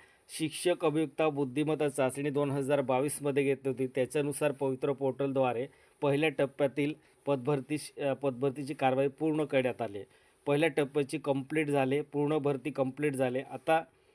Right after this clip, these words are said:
दुसऱ्या टप्प्यातील पदभरतीकरिता शासन निर्णय बघा, दुसऱ्या शिक-, अ, टप्प्या-, अ, दु-, दुसऱ्या शिक्षक, अ, टप-, अ, शिक्षक भरतीच्या या ठिकाणी दुसऱ्या टप्प्यासाठी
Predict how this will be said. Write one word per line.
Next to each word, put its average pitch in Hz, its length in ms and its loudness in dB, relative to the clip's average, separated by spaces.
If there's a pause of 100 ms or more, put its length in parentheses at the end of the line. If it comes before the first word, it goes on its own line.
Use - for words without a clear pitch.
(260)
दुसऱ्या 147 480 2
टप्प्यातील 151 680 0 (480)
पदभरतीकरिता 143 960 0 (540)
शासन 165 380 0
निर्णय 147 340 -2 (160)
बघा, 139 240 2
दुसऱ्या 147 640 0
शिक-, - 400 -10
अ, 135 60 2 (120)
टप्प्या-, 143 320 2
अ, 135 100 4
दु-, 135 320 -6
दुसऱ्या 143 300 -2
शिक्षक, 151 460 -4
अ, 139 100 4
टप-, 131 340 -2
अ, 135 60 -2 (100)
शिक्षक 147 320 -6
भरतीच्या 143 580 -2 (600)
या 139 60 2
ठिकाणी 139 320 0
दुसऱ्या 147 420 -2
टप्प्यासाठी 143 720 0